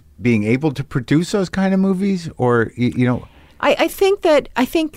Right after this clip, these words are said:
Speaker 2: the concern really was if you didn't get it a hundred percent right, it was gonna be a failure, because
Speaker 1: Mm-hmm.
Speaker 2: that audience is much pickier.
Speaker 1: Right.
Speaker 2: Um, and an
Speaker 1: You can't
Speaker 2: exploitation
Speaker 1: pretend.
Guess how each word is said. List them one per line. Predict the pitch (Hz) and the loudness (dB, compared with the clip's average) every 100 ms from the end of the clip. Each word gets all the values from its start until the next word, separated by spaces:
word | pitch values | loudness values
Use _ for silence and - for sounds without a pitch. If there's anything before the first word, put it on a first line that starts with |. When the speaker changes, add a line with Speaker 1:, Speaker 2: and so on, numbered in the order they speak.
| - | -10
Speaker 2:
the | 208 254 247 247 | -6 0 0 0
concern | 247 254 240 | -2 0 0
really | 226 214 214 | 0 2 2
was | 202 190 185 180 - _ - | 2 2 0 -4 -12 _ -6
if | 220 233 233 - - - - | 2 4 4 0 -14 -18 -4
you | 226 240 | 2 2
didn't | 262 247 | 2 2
get | 233 220 | 4 2
it | 214 | 2
a | 190 | 0
hundred | 170 208 220 | 0 0 0
percent | 233 - 233 | -2 -2 -2
right, | 214 208 208 214 - - - | 2 2 2 -2 -8 -14 0
it | 214 | 0
was | 196 | 2
gonna | 190 | 0
be | 170 156 | 0 -2
a | |
failure, | - 160 156 - - - - - - - | -2 -2 -2 -6 -12 -18 -20 -18 -18 -4
because | 233 226 196 | 0 2 2
Speaker 1:
Mm-hmm. | |
Speaker 2:
that | 208 214 - | 2 0 2
audience | 180 180 175 170 - | 0 2 0 -4 -6
is | 190 175 | -8 -6
much | 151 - | -8 -8
pickier. | - 139 - - - - - | -8 -8 -10 -14 -18 -20 -8
Speaker 1:
Right. | - 85 71 - | 0 2 0 0
Speaker 2:
Um, | 190 180 170 165 165 151 | 2 2 2 0 -4 -6
and | 185 175 | -4 -2
an | 170 | -2
Speaker 1:
You | 160 | -2
can't | 120 | 0
Speaker 2:
exploitation | 208 - 277 104 90 254 | 0 2 2 2 2 0
Speaker 1:
pretend. | 226 | -2